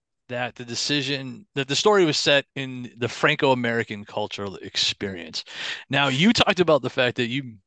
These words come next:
okay, you, you kinda wanted to explore that more,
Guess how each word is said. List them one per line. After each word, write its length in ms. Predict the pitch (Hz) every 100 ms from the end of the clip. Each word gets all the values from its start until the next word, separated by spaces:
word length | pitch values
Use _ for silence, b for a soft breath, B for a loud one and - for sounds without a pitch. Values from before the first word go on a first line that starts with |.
| _ 123
okay, 160 | 135
you, 160 | 127 123 123
you 80 | 127
kinda 220 | 117 156
wanted 240 | 127 135 123
to 100 | 127
explore 500 | 101 - - 131 127
that 240 | 113 104 98 B B B _ -
more, 400 | 131 143 120